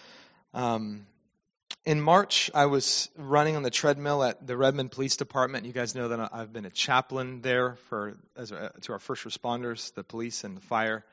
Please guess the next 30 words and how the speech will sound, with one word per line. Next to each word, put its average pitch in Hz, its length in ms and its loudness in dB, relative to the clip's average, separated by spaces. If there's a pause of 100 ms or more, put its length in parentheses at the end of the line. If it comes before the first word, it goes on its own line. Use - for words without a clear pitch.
(920)
And, 113 280 -2
uh, 113 160 2 (320)
I 131 40 -14
get, 120 240 -10
I 107 80 -8
work 120 220 -2
out 107 160 4
with 120 120 -4
them 120 240 -4
as 107 160 -8
a 98 80 -8
way 104 160 -6
just 113 160 -6
to 113 60 -10
get 120 140 -6
to - 80 -14
know 120 240 4
them 131 300 2
and 95 240 -8 (800)
out 123 140 2
of 123 60 -4
uniform. 123 600 -2
And, 113 280 -6
uh, 104 300 -2
I 135 140 4
was 143 200 4
praying 165 400 4
on 143 60 -2
the 123 80 0
treadmill, 131 600 2